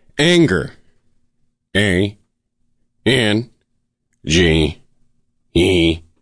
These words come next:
R. Anger negates good emotions randomly. Terror. T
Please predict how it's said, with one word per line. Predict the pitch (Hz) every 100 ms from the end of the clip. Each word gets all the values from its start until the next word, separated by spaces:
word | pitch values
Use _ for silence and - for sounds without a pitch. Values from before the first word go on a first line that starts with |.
| _ _ _ _ _
R. | 78 78 76 76 73 _ _ _ _ _ _ _ _
Anger | 104 107 117 120 127
negates | 113 95 85 85 87 -
good | 73 82 78 71
emotions | 82 85 71 69 87 87
randomly. | 95 85 78 76 73 69 67 _ _ _ _ _ _ _ _ _
Terror. | - 120 120 117 110 98 80 - _ _ _ _ _ _ _ _ _ _ _ _ _
T | 87 73 67 64